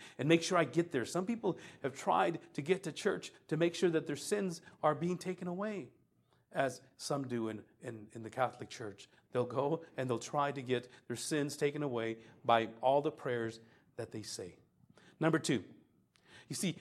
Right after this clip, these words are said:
some count on working hard to save them. Paul goes on to say this, "As to zeal, as to passion, oh, as to what drove me. You know, I was driven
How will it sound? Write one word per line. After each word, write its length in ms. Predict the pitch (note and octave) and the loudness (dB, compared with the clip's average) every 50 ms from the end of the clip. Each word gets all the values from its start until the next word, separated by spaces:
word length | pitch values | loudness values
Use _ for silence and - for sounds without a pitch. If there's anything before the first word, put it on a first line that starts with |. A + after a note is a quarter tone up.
| - - - | -12 -16 -6
some 260 | - - A#3 B3+ C#4+ | 4 6 6 6 6
count 360 | - - F#3+ E3 D3+ D3+ - - - | 6 6 6 6 6 4 0 -6 0
on 180 | D#3 D3 C3+ B2+ | 0 2 4 4
working 280 | D3 D3+ D3+ - C3 | 4 4 4 2 -4
hard 580 | A#2+ - - - G3 F3 C3+ A#2+ A#2 A2+ B2 A#2+ - - - | -6 -4 4 8 8 10 10 8 6 2 0 -6 -12 -16 -12
to 80 | - C#3+ | -8 -6
save 340 | - - G#3+ A3 G#3+ F3 C3+ | -2 2 2 2 2 0 -4
them. 200 | A2+ F#2 F2+ - - _ _ _ - - _ - | -6 -8 -8 -12 -18 _ _ _ -20 -20 _ 6
Paul 240 | - B3 - E4+ | 8 8 8 8
goes 180 | A#3+ A3 F#3 D3+ | 6 6 6 6
on 140 | D#3 C#3 B2 | 6 4 4
to 80 | B2 | 2
say 200 | B2 - D#3 D3 | 2 2 2 4
this, 460 | D3 G#3+ A3+ D#3 A2+ - - - - - _ _ _ - - - - - - | 6 6 4 4 4 0 -4 -8 -10 -14 _ _ _ -20 -20 -20 -14 -2 4
"As 240 | F3 F3+ F#3 E3+ - | 6 6 8 6 6
to 140 | - F#3 E3 | 6 6 6
zeal, 680 | D3+ D3 A3+ C#4+ E4 D4+ C4+ G3+ C#3 A2+ F#2 E2+ - - - _ _ _ _ _ _ _ _ _ _ _ _ _ _ _ - | 6 6 6 8 8 10 8 8 8 6 0 -2 -6 -14 -20 _ _ _ _ _ _ _ _ _ _ _ _ _ _ _ 4
as 200 | - E3+ F3 - | 4 4 6 6
to 100 | - G3+ | 4 2
passion, 800 | - - - C4 C4 C4+ B3 - - - B3 F#3 D3 A2+ F#2+ F2 - - - - - - - - | 2 4 2 2 2 2 2 2 2 2 2 2 2 0 -4 -8 -14 -20 -20 -20 -20 -10 0 10
oh, 200 | A#3 C4 C4 B3+ | 12 12 12 12
as 140 | B3 - - | 10 8 8
to 100 | C4 A#3 | 6 8
what 320 | G#3+ C#4 C#4+ C#4 G#3 D#3+ | 10 10 10 10 8 -2
drove 560 | C3 D#3+ G#3+ C4 D4 D#4 D#4+ D#4+ D4+ C4 A3+ | 2 6 10 12 12 12 12 12 12 10 8
me. 360 | F#3+ G3 E3+ C3+ A2 F#2 E2+ - - - - _ - - - - | 6 6 8 6 6 2 -4 -10 -16 -20 -20 _ -20 -18 -8 2
You 100 | - G#3+ | 10 12
know, 160 | B3 A3+ - - - - | 12 12 10 6 0 8
I 180 | - B3+ D4+ | 12 12 12
was 240 | C#4+ C#4 A#3+ G3 E3 | 12 12 10 8 8
driven 960 | B2 - - A3 B3+ D4+ D#4+ D#4 D#4 C#4+ D4+ C#4 B3 G#3+ E3 B2 G2+ F2+ - | 4 2 2 6 10 12 10 10 10 10 10 12 12 12 10 8 4 -4 -8